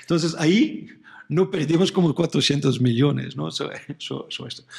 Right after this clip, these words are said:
Pero bueno, volviendo a tu, a tu, a tu pregunta, ese es como, la verdad es que te deja un poco shell shock,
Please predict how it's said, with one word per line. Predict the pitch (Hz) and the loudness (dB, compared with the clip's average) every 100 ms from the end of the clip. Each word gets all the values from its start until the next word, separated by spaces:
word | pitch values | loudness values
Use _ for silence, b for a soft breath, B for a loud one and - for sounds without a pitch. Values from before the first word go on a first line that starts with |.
| B | B
Pero | 160 156 | -2 2
bueno, | 165 143 | 2 2
volviendo | 147 156 156 139 | 2 2 2 -2
a | 127 | -4
tu, | - | -6
a | 135 | -6
tu, | 131 131 123 127 B B B | -2 0 0 -6 B B B
a | 131 | -4
tu | 151 | -2
pregunta, | 127 123 139 160 143 - - | 0 2 2 0 -4 -6 -4
ese | 131 170 | -2 -2
es | - | -2
como, | 143 131 127 127 | -4 -4 -4 -4
la | 127 | -4
verdad | 139 170 | -2 -4
es | - | -6
que | - - - - - - | -8 -10 -12 -16 -20 -20
te | - 127 | -8 -4
deja | 147 190 | -2 -2
un | |
poco | 190 - | 0 0
shell | - 123 123 | 0 0 -2
shock, | - - | -4 -6